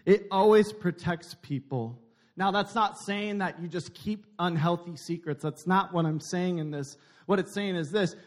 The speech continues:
You don't exploit, and you don't shame, and you don't slander friends. God doesn't do that to us, to the people around us, nor are we to do it to other people as well. Because we're called to reconcile the relationship that we have with that person,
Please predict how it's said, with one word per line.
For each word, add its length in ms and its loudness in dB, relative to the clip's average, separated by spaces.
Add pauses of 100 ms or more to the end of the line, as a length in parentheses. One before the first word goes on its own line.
You 80 -2
don't 180 4
exploit, 800 0
and 100 -6
you 80 -4
don't 220 -2
shame, 460 -2
and 100 -2
you 60 -2
don't 200 -4
slander 800 0 (200)
friends. 840 -2
God 200 6
doesn't 320 2
do 200 -2
that 240 2
to 180 -8
us, 260 0
to 60 -6
the 100 -2
people 380 -2
around 340 -2
us, 300 -2 (300)
nor 240 4
are 120 2
we 200 2
to 100 -2
do 220 4
it 120 6
to 140 -8
other 220 0
people 420 -8
as 160 -10
well. 420 -4 (720)
Because 240 2
we're 220 2
called 280 -2
to 80 0
reconcile 680 2
the 80 2
relationship 680 0
that 140 -4
we 120 -2
have 220 2
with 120 -8
that 220 -6
person, 580 -6